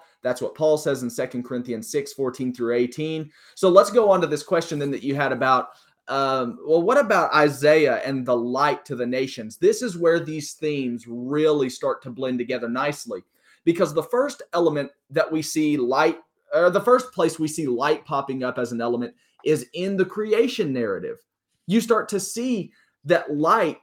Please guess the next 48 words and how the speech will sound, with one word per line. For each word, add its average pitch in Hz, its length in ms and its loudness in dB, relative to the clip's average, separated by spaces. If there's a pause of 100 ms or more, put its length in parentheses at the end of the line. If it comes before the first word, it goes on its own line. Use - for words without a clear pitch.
is 165 160 2
the 147 100 2
first 226 280 4
thing 185 140 0
created 160 400 0
by 139 160 2
God. 139 280 -2
Now, 127 120 -4
I'm 233 280 2
convinced 131 420 -4
that 117 120 -12
that's 156 180 -2
a 117 80 -6
physical 165 500 0
description. 123 640 -4
It's 117 140 -6
a 110 60 -8
physical 208 420 2
creation 139 500 -2
that's 113 140 -8
actually 131 340 -4
described 117 460 -4
there 113 180 0
in 113 160 -8
Genesis 120 400 -8
one 117 160 -8
through 110 220 -8
eleven. 110 360 -8 (340)
It's 147 160 0
a 151 40 4
legitimate 165 540 4
portrayal 139 440 0
of 104 120 -8
the - 40 -12
cosmos 120 580 -2
and 104 80 -14
how 123 200 0
it - 60 -6
was 110 100 -8
created. 101 480 -8 (460)
But 185 160 2
what 208 160 6
happens 180 560 -2
is 151 100 -8
this 190 160 2
whole 247 460 0
idea 170 340 2
stands 175 720 -4